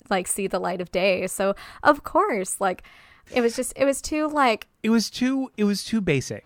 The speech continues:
Speaker 2: It was basic. It's a basic
Speaker 1: Yeah.
Speaker 2: ass story. And it's
Speaker 1: First pass. It was first pass.
Speaker 2: It's first thought. And I'm like, "Y'all." Either way, you know what? Hey, live it up. Um,
Speaker 1: Mm-hmm.
Speaker 2: one thing I did also wanna bring up that I thought was really funny,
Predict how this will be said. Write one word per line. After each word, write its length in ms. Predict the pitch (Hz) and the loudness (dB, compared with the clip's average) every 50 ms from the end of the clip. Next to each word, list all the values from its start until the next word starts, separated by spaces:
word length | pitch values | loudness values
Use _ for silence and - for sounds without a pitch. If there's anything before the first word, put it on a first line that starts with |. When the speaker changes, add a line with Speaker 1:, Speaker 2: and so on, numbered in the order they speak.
| _ _ - | _ _ 2
Speaker 2:
It 40 | 175 | 4
was 140 | 190 208 190 | 4 4 4
basic. 320 | 262 285 262 214 - - 381 427 | 4 2 2 2 0 -2 -2 -2
It's 120 | 143 139 151 | 0 0 0
a 100 | - - | 2 2
basic 300 | 139 143 147 - - - | 4 2 4 2 2 2
Speaker 1:
Yeah. 140 | 139 123 120 | 2 2 2
Speaker 2:
ass 80 | 113 | 0
story. 420 | - - 120 110 104 104 104 104 - | 0 -2 0 0 -2 -2 -6 -6 -4
And 160 | 131 131 143 | -2 2 2
it's 80 | 294 359 | 4 4
Speaker 1:
First 160 | 392 - - | 2 2 2
pass. 400 | - 311 466 480 403 294 254 - | 2 4 6 6 6 6 6 4
It 80 | - 214 | 0 -2
was 120 | 262 - | -2 0
first 220 | - 302 311 - | 0 0 0 0
pass. 440 | - 247 180 165 160 - - - - - | 0 0 0 0 -2 -6 -6 -6 -2 0
Speaker 2:
It's 160 | 175 151 - - | 0 0 0 -4
first 480 | - - 185 196 220 226 - - - | -6 0 2 4 4 4 2 0 -2
thought. 680 | 233 233 - - - - - - - - - - - - _ _ - | -2 -4 -4 -4 -8 -10 -8 -8 -8 -10 -10 -12 -14 -14 _ _ -2
And 100 | 226 247 | 0 2
I'm 100 | 269 269 | 2 4
like, 220 | 269 269 262 226 - - - 226 202 - - - | 4 4 4 2 0 -6 -12 -12 -12 -8 -6 -6
"Y'all." 580 | - - - - - - - - - - - _ _ _ _ - - _ _ _ - | -6 -6 -8 -16 -18 -20 -20 -20 -20 -20 -20 _ _ _ _ -20 -20 _ _ _ -2
Either 220 | 160 160 139 135 | 0 2 2 2
way, 180 | 117 101 95 101 - _ _ _ _ _ - | 0 -2 -4 -8 -12 _ _ _ _ _ -2
you 120 | 160 156 | 2 2
know 80 | 160 147 | 4 4
what? 240 | 147 151 175 185 _ _ | 4 2 0 0 _ _
Hey, 400 | - - - 120 101 95 - - _ _ _ _ _ _ _ - | -14 -8 -6 -6 -6 -8 -10 -18 _ _ _ _ _ _ _ -8
live 280 | 151 135 135 127 120 | -2 0 0 2 2
it 100 | 139 139 127 | 2 2 2
up. 260 | 104 95 - _ _ _ _ - - - - - - - _ _ _ _ _ _ _ - | 0 -2 -6 _ _ _ _ -20 -20 -20 -20 -20 -20 -20 _ _ _ _ _ _ _ 0
Um, 220 | 131 127 123 120 120 | 2 2 4 2 2
Speaker 1:
Mm-hmm. 60 | 113 | 4
Speaker 2:
one 180 | 113 135 147 151 | 4 4 4 4
thing 100 | 160 160 | 2 0
I 60 | 156 | 0
did 240 | 143 123 123 117 120 | 0 2 2 2 2
also 280 | 113 117 117 - 139 127 | 2 0 -2 -2 -2 -2
wanna 200 | 117 113 113 113 | 0 0 -2 -2
bring 260 | 107 110 107 104 104 | -2 -4 -4 -4 -4
up 260 | 104 104 110 - - | -6 -8 -10 -10 -6
that 120 | 117 107 | -6 -4
I 60 | 107 104 | -4 -4
thought 180 | - 120 123 | -6 -8 -6
was 180 | 120 107 - 117 | -8 -8 -8 -8
really 160 | 117 113 120 | -8 -6 -6
funny, 460 | 123 - 120 107 107 104 101 104 123 | -6 -4 -4 -4 -4 -4 -6 -8 -10